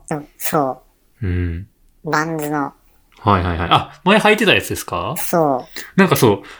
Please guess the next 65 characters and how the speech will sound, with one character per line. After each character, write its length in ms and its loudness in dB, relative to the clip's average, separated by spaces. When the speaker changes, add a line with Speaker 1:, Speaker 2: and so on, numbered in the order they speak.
Speaker 2:
い 80 2
つ 100 0
も 100 6
ナ 100 6
イ 40 2
キ 80 2
履 140 4
い 40 -6
て 80 2
る 40 2
の 80 2
に 160 0
バ 160 6
ン 40 0
ズ 60 4
履 140 6
い 40 -6
て 100 4
る 60 6
な 60 8
っ 40 8
て 160 4
思 880 4
っ 40 -10
て。 80 -4
<laughs> 0 -
そ 120 0
う 40 4
い 40 4
う 20 -4
こ 60 6
と 80 2
だ 60 4
っ 20 4
た。 60 -6
は 60 -2
い。 20 2
Speaker 1:
で 80 2
も、 580 0
Speaker 2:
う 80 -4
ん。 340 -4
Speaker 1:
そ 180 -2
れ 160 2
と 140 0
か 120 2
は 120 4
嬉 240 0
し 40 -10
か 140 -2
っ 160 -6
た。 180 -8
Speaker 2:
あ 760 -2
ー。 400 -18
Speaker 1:
シ 140 2
ン 100 0
プ 120 4
ル 140 2
に、 400 0
Speaker 2:
う 20 4
ん。 360 2
Speaker 1:
な 140 -2
ん 60 -4
だ 120 -2
ろ 80 -6
う、 100 -14